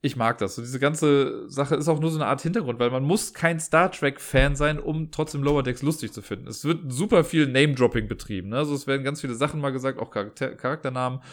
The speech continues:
Spock wird mehrmals erwähnt, ne? Aber auch Riker und Kirk und Picard und wie sie alle heißen. Wird alles mal so genannt. Aber die, die Kernabenteuer, die kann man auch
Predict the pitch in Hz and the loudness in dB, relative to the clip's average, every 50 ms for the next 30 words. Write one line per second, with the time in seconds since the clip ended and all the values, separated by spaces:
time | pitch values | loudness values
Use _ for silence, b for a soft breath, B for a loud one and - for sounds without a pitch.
0 | B B - - - 147 147 - - 127 123 123 123 123 127 127 123 117 - 117 | B B -8 -2 0 0 0 0 0 -4 -2 -2 -2 -2 -2 -2 -4 -2 -2 -2
1 | 113 113 117 113 113 113 - 120 117 120 123 120 113 107 104 104 104 - 98 98 | 0 0 0 0 0 -2 -4 -6 -6 -4 -2 -2 -2 0 0 -2 -2 -2 -2 0
2 | 98 107 104 - 107 104 104 104 104 101 - - 131 - - - 92 95 98 95 | 0 0 0 -2 -2 0 0 0 -2 -4 -6 -8 -12 -10 -8 -6 -4 -4 -4 -4
3 | - 123 127 - 120 - - - 85 90 98 135 135 113 95 98 85 90 90 90 | -6 -8 -8 -8 -8 -6 -4 -4 -2 -2 -2 -2 -4 -4 -4 -4 -2 -2 -2 -2
4 | 92 - - - B B B B B B B B B B B B 117 131 123 - | -4 -6 -8 -14 B B B B B B B B B B B B 0 0 0 2
5 | - 110 147 160 147 - 139 135 131 123 127 120 117 110 107 110 143 196 - - | 2 2 2 2 2 2 2 2 2 2 0 -2 -2 0 0 2 2 0 -2 -8
6 | - - - - - _ _ _ _ _ _ _ _ _ _ _ _ - - - | -14 -18 -20 -20 -20 _ _ _ _ _ _ _ _ _ _ _ _ -12 -6 -2
7 | 117 120 131 127 123 123 120 120 120 117 120 117 117 131 - - _ _ _ _ | 0 2 2 2 2 0 -4 -2 -2 -2 -2 -2 -4 -6 -10 -14 _ _ _ _
8 | _ _ _ - 123 110 - - 165 170 196 214 175 - - 113 117 110 113 107 | _ _ _ -14 -12 -6 0 4 4 6 4 4 2 2 2 4 4 2 2 -2
9 | - - 113 107 101 92 85 87 - - _ _ _ _ _ _ _ _ _ _ | -8 -2 0 2 2 2 0 -2 -4 -10 _ _ _ _ _ _ _ _ _ _
10 | _ _ _ - 113 - - 117 127 151 160 143 - 170 170 - - | _ _ _ -12 -12 -8 -6 -4 -2 0 0 0 2 0 0 -2 -4